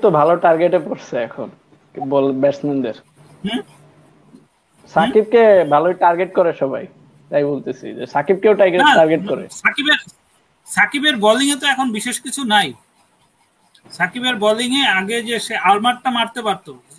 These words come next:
Speaker 2: যে আর্মারটা, মনে করো, যে শাট করে ভেতরে ঢুকে যেত, সেই স্কিপ তো তার বলে এখন আর হয় না। সে এখন
Speaker 1: এই
Speaker 2: বেশিরভাগ
Speaker 1: কারণে তো
Speaker 2: হচ্ছে
Speaker 1: এখন
Speaker 2: আবোল
Speaker 1: আর
Speaker 2: তাবোল, আবোল তাবোল, আবোল তাবোল বলে উইকেট পায়,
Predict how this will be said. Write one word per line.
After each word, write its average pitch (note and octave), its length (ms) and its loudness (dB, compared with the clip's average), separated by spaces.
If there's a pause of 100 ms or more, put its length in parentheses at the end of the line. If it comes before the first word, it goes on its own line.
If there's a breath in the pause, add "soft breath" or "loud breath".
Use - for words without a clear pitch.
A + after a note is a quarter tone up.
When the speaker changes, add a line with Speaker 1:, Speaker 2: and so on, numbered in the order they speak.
(120)
Speaker 2:
যে F#3+ 180 0
আর্মারটা, A3 420 0
মনে A3+ 180 -8
করো, G#3 280 -4
যে G#3 100 -4 (760)
শাট - 300 -4
করে A#3 160 -4
ভেতরে F#3+ 260 -2
ঢুকে F#3+ 220 0
যেত, D#3+ 260 -4 (400)
সেই B3 160 -2
স্কিপ B3+ 380 -4
তো C#4+ 80 -8
তার B3+ 200 2
বলে A3+ 220 0
এখন A#3 180 -2
আর B3 140 -4 (160)
হয় A3+ 160 0
না। - 160 -4 (1040)
সে - 120 -6
এখন C4 280 4
Speaker 1:
এই B3+ 60 -2
Speaker 2:
বেশিরভাগ F#3+ 300 2
Speaker 1:
কারণে C4 200 -2
তো C4 80 0
Speaker 2:
হচ্ছে A3+ 180 0
Speaker 1:
এখন - 20 0
Speaker 2:
আবোল A3+ 180 2
Speaker 1:
আর F3 60 -4
Speaker 2:
তাবোল, - 260 -6 (400)
আবোল - 320 -8
তাবোল, C4+ 340 0
আবোল B3+ 280 -2
তাবোল C4 260 -2
বলে A3 200 0
উইকেট G#3 340 -4
পায়, C3 140 -14